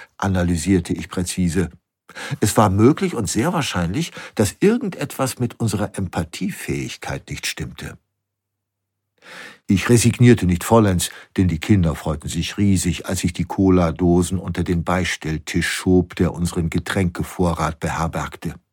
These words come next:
Ich füllte den Kühlschrank mit zwei neuen Dosen auf. Hier galt die Regel, wer eine Dose aus dem Kühlschrank nimmt,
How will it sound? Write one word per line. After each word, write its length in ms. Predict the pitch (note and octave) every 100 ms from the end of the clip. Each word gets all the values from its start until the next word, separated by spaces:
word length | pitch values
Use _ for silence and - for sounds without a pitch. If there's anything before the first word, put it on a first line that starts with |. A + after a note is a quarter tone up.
| _ _ - - -
Ich 140 | A#2+ G#2+
füllte 280 | F#3 E3+ C#3
den 140 | A#2
Kühlschrank 600 | - D#3 D3 A#2+ A#2 -
mit 120 | F#2
zwei 380 | - - G2+ G2+
neuen 460 | G2+ F#2+ G2 F#2+ F2+
Dosen 400 | F#2 F2 F2 F2
auf. 300 | F2+ F2 - - - -
Hier 360 | A#2+ C3+ D3+
galt 240 | C#3+ C3+ C3
die 80 |
Regel, 440 | A2 G#2 A#2 D3+ B2
wer 220 | G#2 -
eine 340 | A2+ B2+ C#3
Dose 340 | B2 A#2+ A#2 A2
aus 120 | F2
dem 140 | F#2
Kühlschrank 500 | F2 D3 - B2+ A2
nimmt, 240 | A#2 A2